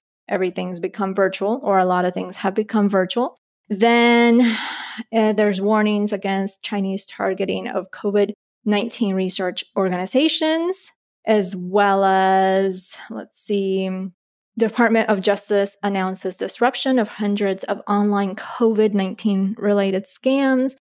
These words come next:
online extortion scams increasing, and it just goes on. So the F B I dot gov is a good website to just take a look as to see what's going on. And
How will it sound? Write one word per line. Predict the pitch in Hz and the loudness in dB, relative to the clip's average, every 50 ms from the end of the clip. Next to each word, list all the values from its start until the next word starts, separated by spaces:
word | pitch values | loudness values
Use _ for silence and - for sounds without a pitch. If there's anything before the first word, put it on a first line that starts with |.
| _ _ _ _ _ - | _ _ _ _ _ -2
online | 202 196 190 190 185 180 180 175 | 0 0 2 2 2 0 0 -2
extortion | 165 - - - - 277 294 320 320 320 - 330 294 285 | -4 -6 -6 -2 2 2 4 4 2 2 2 2 2 2
scams | 294 - - - 269 269 262 262 247 226 | 0 -2 -2 0 2 4 4 4 2 2
increasing, | 190 185 - - - 285 302 277 277 - 302 294 285 285 285 294 294 294 269 269 - _ _ - | -2 -4 -6 -4 -2 0 0 0 0 0 0 0 2 0 0 0 0 -2 -4 -6 -10 _ _ 0
and | 214 208 208 202 202 202 196 196 190 190 190 190 190 185 - - - _ _ _ _ _ _ - | 2 2 2 2 2 2 2 2 0 0 0 0 -2 -2 -6 -8 -10 _ _ _ _ _ _ 0
it | 233 226 220 | 0 2 4
just | 233 226 220 - | 2 0 2 2
goes | - 208 202 190 180 | 2 2 4 4 2
on. | 175 - - 214 240 - _ _ | 0 -2 -4 -6 -10 -14 _ _
So | - - - 233 208 202 196 185 - - _ _ _ _ _ _ _ | -8 0 2 4 4 4 2 0 -2 -10 _ _ _ _ _ _ _
the | 233 220 - - - - | -2 -2 -2 -2 0 0
F | 226 233 233 - - | 2 2 0 0 0
B | 254 240 226 220 | 2 2 4 4
I | 202 202 196 196 196 202 | 4 4 4 2 2 2
dot | 185 196 180 180 - | 0 0 -2 -2 -2
gov | 190 190 185 185 185 185 185 | -2 0 2 2 2 2 0
is | 190 190 - | -2 -4 -4
a | 196 | -6
good | 202 220 196 190 190 180 | -2 2 2 2 4 4
website | 196 185 185 190 - - 196 190 185 - | 2 0 0 0 -2 -2 -2 -2 -2 -4
to | - 180 | -6 -6
just | 185 - - 190 - - | -6 -6 -8 -8 -10 -6
take | - 196 190 - | -4 -4 -2 0
a | 185 | 0
look | 180 175 190 185 208 269 - - - _ _ _ _ _ - | 0 2 4 2 2 2 0 -4 -14 _ _ _ _ _ -2
as | 202 185 185 - | -2 -2 -2 -4
to | - 185 | -6 -6
see | 175 - 180 175 175 | -6 -4 -2 -2 -2
what's | 175 175 180 170 - - | -2 -2 -2 -4 -6 -4
going | - - 185 180 180 175 180 | -2 0 2 2 2 2 2
on. | 175 185 202 233 311 330 - _ _ _ _ _ _ _ | 2 2 2 2 0 -2 -6 _ _ _ _ _ _ _
And | - 254 269 277 277 269 262 262 262 262 262 269 262 262 269 269 277 254 254 | 0 2 2 4 4 4 4 4 4 4 4 4 4 4 2 2 0 0 -2